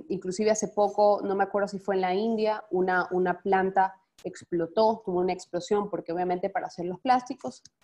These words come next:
tienen que usar químicos muchas veces que son muy inflamables. Entonces, una explosión, murió gente.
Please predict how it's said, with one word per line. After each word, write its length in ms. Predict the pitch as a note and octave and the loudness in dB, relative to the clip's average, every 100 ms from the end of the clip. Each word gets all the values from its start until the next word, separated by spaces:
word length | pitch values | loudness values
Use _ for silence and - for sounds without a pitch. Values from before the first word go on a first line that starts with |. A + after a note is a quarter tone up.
| - | -8
tienen 400 | F3+ F3 F3 F#3 | -2 -2 -2 -4
que 120 | F#3 | -8
usar 380 | E3 - D#3+ - | -8 -4 -4 -4
químicos 480 | - F#3 F3+ F3 F#3 - | -4 -2 -2 -6 -12 -6
muchas 300 | E3+ E3 E3 | -6 -4 -6
veces 360 | E3 - E3 - | -8 -8 -12 -12
que 60 | E3+ | -12
son 200 | F3+ F3 | -8 -6
muy 140 | F3+ | -4
inflamables. 640 | F3+ - - - - - | -6 -8 -12 -14 -14 -20
Entonces, 380 | - F3+ F#3 F#3 - - - - _ | -10 -8 -6 -10 -18 -20 -20 -20 _
una 220 | - G4+ | -4 0
explosión, 580 | G#4 - G#3+ G3 C4 B3+ | 0 0 -4 0 0 2
murió 260 | G#3+ F#3 F#3+ | 2 2 0
gente. 560 | F#3+ A#3+ A#3 G#3+ G#3 | 4 4 4 -2 -6